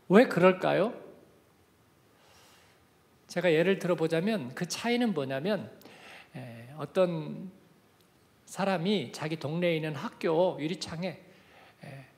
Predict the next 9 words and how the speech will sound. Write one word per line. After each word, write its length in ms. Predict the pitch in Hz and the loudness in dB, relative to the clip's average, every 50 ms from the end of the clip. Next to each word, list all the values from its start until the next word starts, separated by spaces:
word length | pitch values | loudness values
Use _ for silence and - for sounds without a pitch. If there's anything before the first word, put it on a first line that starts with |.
| _ _ _ _ _ _ _ _ - | _ _ _ _ _ _ _ _ -18
잘못하다가 720 | - - - 175 196 196 - 202 190 185 180 180 185 - 170 - - - _ _ _ _ _ _ _ _ _ _ _ _ _ _ _ _ _ _ - | -14 -10 -6 -6 -6 -6 -6 -6 -8 -6 -6 -8 -10 -12 -14 -16 -20 -20 _ _ _ _ _ _ _ _ _ _ _ _ _ _ _ _ _ _ -8
공을 280 | - 165 175 185 170 180 | -6 -4 -2 -4 -4 -4
던져가지고 720 | - 147 151 - 180 156 160 151 143 170 160 - 220 220 - - - - _ _ _ _ _ _ _ _ _ _ _ _ - | -6 -6 -2 -2 -2 0 -2 -4 -4 -6 -6 -8 -8 -10 -12 -18 -20 -20 _ _ _ _ _ _ _ _ _ _ _ _ -4
유리창이 440 | 160 175 170 - - 156 147 139 143 | -4 -4 -4 -4 -8 -8 -8 -8 -6
깨졌어요. 640 | - 196 190 190 175 - - - - - - - - _ _ _ _ _ _ _ _ _ _ - | -4 -4 -4 -4 -6 -10 -12 -14 -16 -18 -20 -20 -20 _ _ _ _ _ _ _ _ _ _ -8
그래 140 | - 220 214 | -6 -4 -4
가가지고 560 | - - - 180 190 220 202 202 202 175 196 | -4 -6 -4 0 0 0 0 0 -2 -2 0
얘기를 320 | 175 151 180 175 214 185 165 | 0 0 0 -2 -4 -4 -4
해요. 180 | 165 156 135 | -4 -6 -6